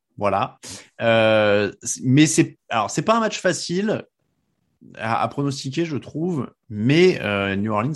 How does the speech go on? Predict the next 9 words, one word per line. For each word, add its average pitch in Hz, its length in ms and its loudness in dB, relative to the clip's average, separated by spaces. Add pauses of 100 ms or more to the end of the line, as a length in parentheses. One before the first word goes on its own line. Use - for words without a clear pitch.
quand 107 120 -6
même 123 160 -4
semblait, 117 400 -6 (160)
semble, 143 480 -4
pardon, 104 320 -4
quand 113 160 -8
même 101 180 -4
avoir 98 300 -4
l'avantage, 104 640 -4